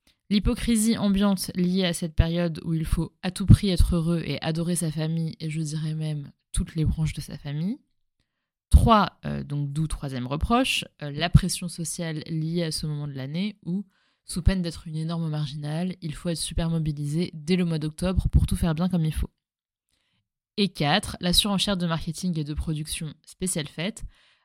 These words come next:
à croire que chaque année, il faut s'acheter une nouvelle robe pour bouffer avec les mêmes gens, robe qui ne pourra même pas forcément resservir, donc euh, c'est totalement absurde.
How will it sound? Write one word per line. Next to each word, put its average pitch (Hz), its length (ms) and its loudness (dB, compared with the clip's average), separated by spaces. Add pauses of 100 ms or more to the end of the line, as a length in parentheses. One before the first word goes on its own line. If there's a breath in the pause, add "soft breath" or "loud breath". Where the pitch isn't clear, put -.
(120)
à 175 40 -2
croire 202 260 4
que 170 120 -2
chaque 190 200 -2
année, 160 280 2
il 208 40 0
faut 165 140 -4
s'acheter 156 300 -2
une 180 100 0
nouvelle 170 240 0
robe 165 280 0
pour 165 140 -4
bouffer 151 320 -2
avec 151 220 -4
les 147 100 -8
mêmes 151 220 -6
gens, 170 280 -4 (380 soft breath)
robe 175 300 4
qui - 160 2
ne 160 40 0
pourra 147 280 -2
même 175 180 0
pas 190 160 0
forcément 170 460 -2
resservir, 160 640 0 (640 soft breath)
donc 214 320 2
euh, 165 100 2
c'est 165 140 0
totalement 190 260 2
absurde. - 460 -2